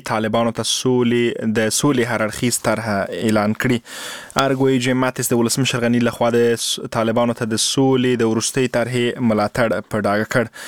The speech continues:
ماتیس خبریالانو ته وویل، دوی غواړي د سولې خبرې د افغانانو په مشرۍ او مالکیت وي او ټینګار یې کړی چې امریکا په افغانستان کې د بریالیتوب په لټه کې ده. خو دا بریالیتوب به نظامي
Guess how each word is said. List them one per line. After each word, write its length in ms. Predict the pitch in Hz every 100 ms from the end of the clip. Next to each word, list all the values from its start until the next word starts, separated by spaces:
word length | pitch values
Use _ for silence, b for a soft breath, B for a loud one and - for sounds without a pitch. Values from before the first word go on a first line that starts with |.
| B B 135
ماتیس 260 | 123 123 -
خبریالانو 460 | 120 113 113 120 117
ته 60 | 123
وویل، 340 | 127 127 127 123 123
دوی 80 |
غواړي 320 | 120 123 123 117
د 80 | 117 -
سولې 260 | 123 113
خبرې 260 | 117 117 117
د 40 | 101
افغانانو 340 | 107 110 113 -
په 80 | 107
مشرۍ 280 | - 123 123 107
او 20 | 104
مالکیت 440 | 101 104 147 135 139
وي 80 |
او 40 | 120
ټینګار 380 | 117 113 117 110
یې 80 |
کړی 120 | 127 120
چې 60 | 120
امریکا 260 | 107 101 117 -
په 140 | 101
افغانستان 340 | 104 101 117 113
کې 140 | 110
د 40 | 104
بریالیتوب 420 | 101 104 123 107
په 120 | 107
لټه 180 | 101 101
کې 80 | 104 101
ده. 20 | B B B B 131
خو 100 | 127
دا 80 | 120
بریالیتوب 420 | 113 110 120 113 113
به 100 | 110
نظامي 400 | 104 104 117